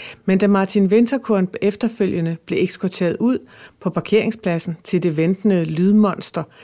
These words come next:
skete der noget. Tyskeren sagde, "Herr Sorensen, das müssen wir machen," sagde Martin Winterkorn ifølge Torben Ballegaard, da han steg ud af bilen efter at være blevet blæst igennem med mere end tusind watt.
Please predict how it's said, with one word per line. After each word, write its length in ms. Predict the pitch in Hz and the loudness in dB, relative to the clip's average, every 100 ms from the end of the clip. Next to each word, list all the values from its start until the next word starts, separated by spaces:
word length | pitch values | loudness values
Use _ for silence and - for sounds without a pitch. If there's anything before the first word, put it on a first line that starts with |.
| - | -18
skete 320 | - - 175 175 | -8 -2 -2 0
der 80 | 175 | -2
noget. 340 | 143 143 147 - _ _ - | -2 -4 -6 -10 _ _ -4
Tyskeren 460 | 185 170 196 175 | -2 0 0 0
sagde, 380 | 165 160 151 165 - - - - | 0 0 0 -2 -6 -20 -20 -20
"Herr 180 | - 202 | -4 -2
Sorensen, 880 | 208 - 208 269 311 233 - 175 165 - - | -2 2 2 4 4 2 0 -2 -2 -4 -2
das 300 | 226 233 233 | 0 0 2
müssen 340 | 185 - 160 | 2 2 0
wir 100 | 143 | 0
machen," 540 | 135 131 - - - - - - - - | 0 -2 -4 -6 -8 -10 -20 -20 -20 -6
sagde 220 | 165 156 | 0 0
Martin 400 | 151 139 - 151 | 2 -2 -2 0
Winterkorn 600 | 147 139 147 156 139 - | 0 0 -4 -2 -2 -2
ifølge 420 | - - 175 160 | -4 -2 0 0
Torben 380 | 156 160 143 143 | 0 -2 -2 -2
Ballegaard, 580 | 139 139 165 - 143 - - - - - | 0 0 0 0 -2 -4 -12 -20 -8 -2
da 60 | |
han 160 | 175 170 | 0 0
steg 220 | - 170 | 0 2
ud 100 | 214 | 2
af 100 | 196 | 2
bilen 460 | - 180 131 185 165 - | 0 -2 0 -2 -4 -2
efter 320 | 185 180 196 | 0 0 0
at 100 | 175 | 0
være 160 | 170 160 | 0 0
blevet 300 | 170 165 160 | 0 -2 -2
blæst 380 | 170 165 156 - | 0 0 -2 -4
igennem 440 | 185 180 175 190 | -4 0 0 2
med 140 | 190 | 0
mere 280 | 165 160 165 | 2 0 0
end 100 | 170 | -2
tusind 480 | 170 - - - 175 | -2 -6 -4 -2 -2
watt. 260 | 135 - | -2 -4